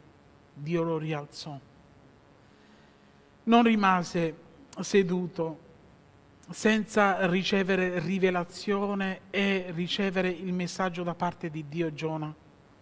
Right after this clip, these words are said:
e tanti altri uomini. Così anche come noi, il Signore non ci lascia e non ci abbandona, ma è colui che procede incontro a noi per incoraggiarci,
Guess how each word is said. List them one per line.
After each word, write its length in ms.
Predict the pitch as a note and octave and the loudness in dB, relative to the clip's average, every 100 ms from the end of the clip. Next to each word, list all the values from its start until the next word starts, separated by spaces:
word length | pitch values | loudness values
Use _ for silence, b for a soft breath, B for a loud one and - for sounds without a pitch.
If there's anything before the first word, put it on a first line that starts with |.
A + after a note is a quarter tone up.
| B B B | B B B
e 140 | - | -6
tanti 340 | - F#3+ F#3+ - | -2 -2 0 0
altri 320 | F#3 F3+ F#3 | -2 -2 -4
uomini. 560 | F3 E3 E3 E3 E3 D#3 - - - - _ - - - - - - - B B | -2 0 0 -2 -6 -10 -16 -20 -20 -20 _ -20 -20 -20 -20 -20 -20 -20 B B
Così 300 | - F#3 - | -8 -4 0
anche 280 | F#3+ F3+ F3+ | 0 0 -4
come 300 | F3 F3 E3+ | -4 -4 -2
noi, 360 | D#3+ D3 D3 C#3+ - - - B B - | -2 -4 -6 -10 -16 -20 -20 B B -10
il 80 | F3+ | -8
Signore 480 | - F#3 F3 F3 | -6 -4 -2 0
non 220 | F3 F3 F3 | -2 -4 -6
ci 160 | F3+ | -4
lascia 640 | F3 F#3 G3+ - - G3 F#3+ | 0 0 -2 -4 -6 -8 -8
e 120 | F#3+ | -6
non 200 | F3 F3+ | -4 -4
ci 120 | E3 | -4
abbandona, 720 | F3 D#3 E3 D#3 D3+ D3+ D3 D3+ B B - | -6 -4 -4 -4 -6 -6 -6 -10 B B 0
ma 100 | G3 | 0
è 60 | |
colui 280 | F#3+ G3+ A3 | 2 2 2
che 160 | - G3+ | 2 0
procede 600 | G3 F#3+ F#3+ G#3+ G3+ G3 | 0 -4 2 2 4 2
incontro 640 | F#3+ F3 - G3+ G3 F#3 | 0 -4 -2 -2 -2 -4
a 40 | E3 | -4
noi 380 | D#3 D3+ C#3+ B2+ - - - - B B B - | -2 -4 -6 -10 -18 -20 -20 -20 B B B -2
per 140 | G3+ | 0
incoraggiarci, 960 | G3 F#3+ F#3+ F3 D#3 D3 B2 - - | 0 0 0 0 -2 -6 -6 -12 -14